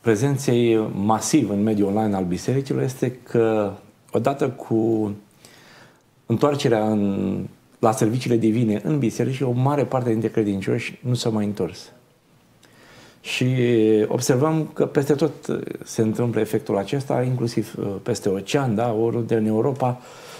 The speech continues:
Vorbim și de România, sunt credincioși care, după o perioadă, fie că a fost starea de urgență, fie că a fost starea aceasta de alertă, oameni care poate nu erau foarte activi în trecut, dar au prins gustul acela de a rămâne online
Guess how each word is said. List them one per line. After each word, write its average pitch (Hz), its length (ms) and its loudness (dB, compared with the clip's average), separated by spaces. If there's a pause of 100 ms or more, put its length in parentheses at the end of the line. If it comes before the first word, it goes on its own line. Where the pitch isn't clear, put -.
(460)
Vorbim 131 220 2
și 127 140 -2
de 113 80 2
România, 120 680 0
sunt 117 320 0
credincioși 110 600 0
care, 123 480 0 (640)
după 117 300 2
o 117 100 6
perioadă, 117 640 2 (280)
fie 147 200 0
că 143 120 -4
a - 20 0
fost 127 220 -4
starea 110 200 0
de 95 120 2
urgență, 107 480 0
fie 120 180 0
că 117 100 -4
a 107 40 2
fost 113 240 -4
starea 110 340 0 (580)
aceasta 123 360 0
de 110 120 4
alertă, 135 540 2 (380)
oameni 175 240 2
care 170 140 4
poate 175 260 2
nu 175 100 4
erau 151 240 4
foarte 120 320 0
activi 107 460 -2
în 104 200 -2
trecut, 151 420 -2
dar 127 140 2
au 113 180 2
prins 147 300 0
gustul 123 240 0
acela 113 320 0
de 107 140 2
a 104 80 0
rămâne 107 500 0
online 104 540 -2